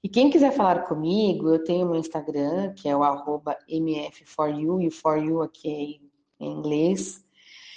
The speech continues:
É, e meu e-mail é contato arroba M F four U ponto com. E tem o meu WhatsApp também, se vocês quiserem mandar, eu tô aqui em São Paulo, é nove meia três zero sete meia oito três três.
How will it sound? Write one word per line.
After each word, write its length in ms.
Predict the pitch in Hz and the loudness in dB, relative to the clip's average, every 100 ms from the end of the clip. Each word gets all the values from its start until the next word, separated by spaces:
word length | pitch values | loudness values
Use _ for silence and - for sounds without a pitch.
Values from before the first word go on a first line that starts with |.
| - - _ | -20 -20 _
É, 300 | 165 156 151 | -2 2 4
e 40 | 170 | 4
meu 120 | 190 | 6
e-mail 560 | 214 202 180 190 220 202 | 6 6 6 4 4 4
é 140 | 165 | 4
contato 920 | - 175 175 - 165 165 - - 247 - _ | 2 -2 -2 2 4 4 2 -4 -8 -8 _
arroba 680 | - 196 165 165 165 165 - - _ | -2 0 0 -2 0 -2 -2 -14 _
M 460 | 180 233 208 147 147 | -4 0 0 -2 -4
F 200 | 147 147 | -8 -16
four 360 | - 165 147 | -6 -2 0
U 420 | 147 147 160 240 - | 0 -2 -2 -4 -6
ponto 300 | - 196 269 | -4 -2 -2
com. 260 | 277 - 269 - _ - | -4 -4 -6 -8 _ -6
E 80 | 240 | 2
tem 180 | 277 | 6
o 40 | 294 | 6
meu 120 | 339 | 6
WhatsApp 360 | 277 247 - - | 6 4 2 2
também, 300 | 285 220 196 | 4 4 2
se 60 | |
vocês 160 | - - | -4 -10
quiserem 280 | 156 156 156 | -2 0 0
mandar, 640 | 165 160 151 180 226 - - _ _ | 0 0 0 0 -2 -8 -20 _ _
eu 60 | - | -10
tô 100 | 151 | -10
aqui 180 | - 165 | -6 -6
em 60 | |
São 240 | - 190 233 | -2 0 2
Paulo, 680 | 196 165 170 180 196 226 202 - - - - - | 4 6 6 6 4 -2 -6 -18 -20 -20 -16 -6
é 240 | 156 151 | -4 0
nove 420 | 160 165 185 196 | 2 4 4 2
meia 220 | 185 160 | 0 -2
três 220 | 160 160 156 | 0 0 0
zero 180 | 160 | -2
sete 600 | 170 - 165 180 185 - | -4 -2 0 0 -2 -8
meia 300 | 208 202 190 | -4 -2 0
oito 460 | 165 170 175 - 196 _ | 0 0 -2 -8 -14 _
três 400 | 185 190 196 - | -6 -4 -6 -12
três. 480 | - - 165 - | -8 -8 -8 -18